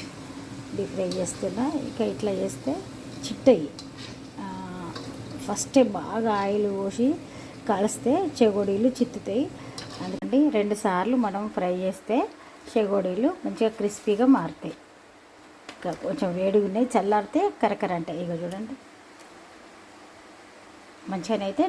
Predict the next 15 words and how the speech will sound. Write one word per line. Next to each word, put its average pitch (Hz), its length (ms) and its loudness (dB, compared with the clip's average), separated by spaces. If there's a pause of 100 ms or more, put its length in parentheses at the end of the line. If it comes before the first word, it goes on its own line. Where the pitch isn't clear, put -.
టేస్ట్ 240 300 2
అయితే 262 160 6
సూపర్ 214 320 -4
ఉంటాయి. 185 260 -2
ఇక 165 120 -2
డబుల్ 202 440 4
చేయాలి, 185 400 4 (100)
చేస్తే 220 400 2 (680)
రెండు 233 240 8
సార్లు 240 380 8
ఫ్రై 226 260 8
చేస్తే 220 380 2
మంచిగా 226 340 6
అవుతాయి. 170 240 -4 (640)
కానీ 220 320 2